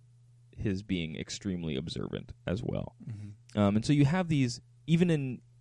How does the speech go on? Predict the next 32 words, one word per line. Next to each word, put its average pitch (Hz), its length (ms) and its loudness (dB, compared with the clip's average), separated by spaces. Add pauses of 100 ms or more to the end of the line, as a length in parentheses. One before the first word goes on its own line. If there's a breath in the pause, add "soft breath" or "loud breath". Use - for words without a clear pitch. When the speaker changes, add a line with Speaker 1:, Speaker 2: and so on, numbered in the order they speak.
(220)
Speaker 1:
stories 113 460 4
that 110 140 4
aren't 101 300 0
about 95 380 -2
Sherlock 90 300 -4
Holmes, 127 420 0
like 92 220 -2
your, 87 280 -2 (360 soft breath)
your 87 220 -4 (100)
crime 92 600 0
procedurals 92 680 2
on 92 120 -2
T 95 160 -2
V 104 180 4
or 98 80 6
whatever, 95 400 2 (320 soft breath)
you 104 120 -2
have 113 220 0
these 101 160 -2
characters 95 600 0 (220 soft breath)
that 95 80 -4
are 98 160 -2
able 101 260 4
to - 140 -4
take 92 300 -2
logical 92 440 -2
leaps 78 280 -6
that - 100 -10
the - 120 -4
audience 85 520 -2
isn't. 165 340 -4 (1000)
Um, 85 500 -2